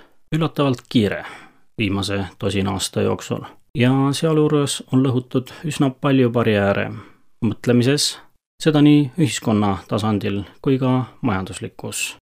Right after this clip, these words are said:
vallas. Oleme kiirelt liikunud ühiskonna hoopis kapitalismivaenulikult vormilt väga läänelikule vormile ja siis tasapisi jällegi tagasi piirangute ja erinevate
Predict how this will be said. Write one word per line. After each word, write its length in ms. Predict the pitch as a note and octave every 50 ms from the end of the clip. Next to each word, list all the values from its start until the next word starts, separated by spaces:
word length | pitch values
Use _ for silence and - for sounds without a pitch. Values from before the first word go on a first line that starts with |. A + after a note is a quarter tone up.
| _ -
vallas. 460 | G#2+ F#2+ F#2 F#2+ F#2 - - - - - - _ _ _ _ _ _ _ _ _ _ _ _ _ _ _ _ _ _ -
Oleme 200 | - C#3+ D3+ D3 C#3+
kiirelt 400 | - D#3+ D3+ C#3+ B2+ A2+ - -
liikunud 600 | C3+ B2 G#2+ - _ - A2+ A2 G#2+ G2+ - - - - - - -
ühiskonna 540 | - C3 C3+ C3 - - - C3 C3 C3 B2+ -
hoopis 640 | - E3 E3 - - - D3 C3+ - - - - - - - -
kapitalismivaenulikult 1200 | - - - - - - D3+ D3 C3+ - - A2+ G#2+ A2 A2 G#2+ G#2 G#2 G#2 G2+ - - A2+ G#2 -
vormilt 560 | B2 A#2 A#2 A2 G#2 G2 F#2+ - - - - - - _ - C3
väga 240 | D3+ D#3 D3 D3+ C#3 C#3 C#3 B2 - _ _ _ -
läänelikule 720 | C3 A#2 A2 G2 F#2+ G2 F#2+ F#2 - - A2+ G#2 G#2 G2+ F2+ F2+ - _
vormile 440 | - A2 G#2+ G2+ G#2 G2+ G2 G2+ G2+ G2+ G#2 F#2 - -
ja 120 | C#3+ C#3+
siis 460 | C3 - E3 E3 D#3 D3 - - - - - _ _ _ _ -
tasapisi 560 | B2+ A#2+ A#2 A2 G#2 A2+ G#2+ F#2+ G#2+ G#2+ G#2+ G#2+ G2 _ -
jällegi 320 | B2+ B2+ C#3 D#3+ D#3+ E3 D#3+ - _
tagasi 480 | - A2 G2+ G2+ F#2+ F2+ G2 F#2+ F#2 F#2+ - _ _
piirangute 680 | - B2+ B2+ A#2+ B2 B2 A#2 B2 - _ - A#2+ A2+ A2+ A2 A2 - - - -
ja 220 | - B2+ B2 B2+ C3 C3+ C#3 C#3 B2+ - _ _ -
erinevate 720 | B2 A2 G#2+ G#2 G2+ G2+ G2+ G2+ - _ - A2+ G#2 G2+